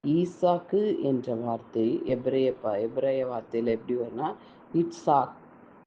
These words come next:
இட்சாக் அப்படி என்று வருகிறது. இட்சாக் என்ற வார்த்தையில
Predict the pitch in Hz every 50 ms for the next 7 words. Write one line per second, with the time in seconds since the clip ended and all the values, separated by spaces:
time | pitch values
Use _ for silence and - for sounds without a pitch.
0 | - 160 165 170 170 - - - - 175 170 170 180 175 - 131 127 127 127 127
1 | 139 143 131 117 113 127 139 131 113 110 117 120 117 113 110 110 - - 147 151
2 | - - - - 196 202 202 - - 170 151 139 131 120 120 123 110 110 - 110
3 | 113 123 147 175 -